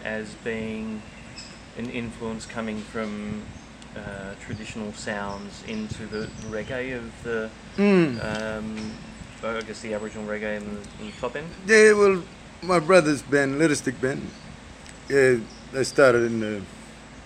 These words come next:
Speaker 2: maybe early eighties or somewhere around there,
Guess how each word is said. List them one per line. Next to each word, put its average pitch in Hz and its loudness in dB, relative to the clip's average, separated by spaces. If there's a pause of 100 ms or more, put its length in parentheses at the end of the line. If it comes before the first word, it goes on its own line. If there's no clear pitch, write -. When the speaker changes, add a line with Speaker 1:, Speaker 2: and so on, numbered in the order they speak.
(180)
Speaker 2:
maybe 117 2 (1040)
early 131 4
eighties 160 4 (560)
or 123 -6
somewhere 139 2
around 139 0
there, 147 0